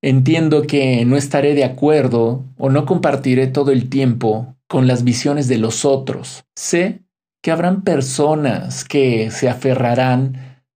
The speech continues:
a su manera de ver la vida, a tal grado de generarse cierto malestar sobre lo que los demás puedan pensar. Mente contra mente, realidad contra realidad,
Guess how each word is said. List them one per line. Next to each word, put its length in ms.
a 100
su 140
manera 440
de 460
ver 300
la 180
vida, 500
a 200
tal 240
grado 600
de 140
generarse 680
cierto 500
malestar 880
sobre 1000
lo 400
que 140
los 320
demás 800
puedan 400
pensar. 580
Mente 640
contra 360
mente, 720
realidad 760
contra 320
realidad, 760